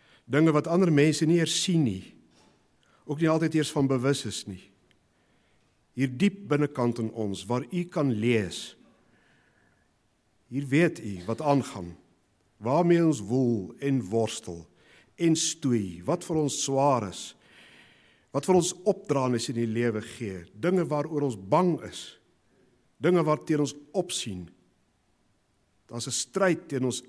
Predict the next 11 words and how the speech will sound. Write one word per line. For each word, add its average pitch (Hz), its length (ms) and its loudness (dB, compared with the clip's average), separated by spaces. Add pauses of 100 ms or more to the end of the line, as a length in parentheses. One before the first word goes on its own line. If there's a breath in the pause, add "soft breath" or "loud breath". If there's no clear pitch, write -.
(220)
ou 160 400 0
eie 147 240 2
mens, 123 680 2 (280)
'n 127 280 2
nimmer 185 220 6
eindigende 123 460 -4
stryd. - 520 -10 (640 loud breath)
Ons 127 160 -6
moet 139 140 -2
baklei 165 600 0
teen 127 380 0